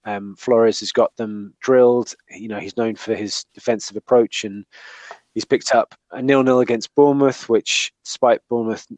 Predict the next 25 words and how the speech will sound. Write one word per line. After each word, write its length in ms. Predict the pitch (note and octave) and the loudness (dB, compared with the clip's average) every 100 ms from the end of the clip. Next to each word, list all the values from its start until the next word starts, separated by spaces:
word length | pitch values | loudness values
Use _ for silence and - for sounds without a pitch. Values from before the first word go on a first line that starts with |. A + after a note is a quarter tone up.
| - | -8
not 260 | B2 - | -8 -6
really 220 | A#2+ A2 | -6 -4
being 260 | G#2 A2 G#2 | -2 -2 -2
on 160 | G#2 F#2+ | -8 -8
top 240 | G#2+ - | -10 -10
form 280 | - A#2 A2+ | -4 -4 -4
at 60 | |
the 60 | A2 | -6
moment, 300 | A#2 A#2 A2 | -6 -6 -8
is 180 | A2+ - | -12 -8
not 160 | A2+ - | -8 -4
bad. 400 | A#2 B2+ B2+ B2+ - _ _ - | 0 2 2 0 -6 _ _ -8
Um, 340 | G#2+ G#2+ G#2 _ - | -6 -6 -10 _ -2
one 200 | C3 B2+ | 0 2
one 200 | B2 A#2+ | 0 2
against 340 | A2+ G2+ - | 2 0 -4
Spurs, 680 | - C#3+ C#3+ C#3+ C#3 B2+ - | 0 4 6 6 4 2 -8
so 140 | - A2 | -10 -8
again, 300 | G#2 A#2 A#2 | -4 -4 -4
keeping, 500 | A#2 A2+ A2 A2 A2+ _ | -6 -6 -6 -10 -12 _
keeping 220 | - D#3+ G2+ | -10 -10 -10
the 40 | |
score 280 | - B2 A#2 | -6 -4 0
down, 400 | A#2+ A#2+ A#2+ A2+ - _ _ _ | 2 2 0 -4 -10 _ _ _
um, 200 | A#2 G#2+ | -6 -6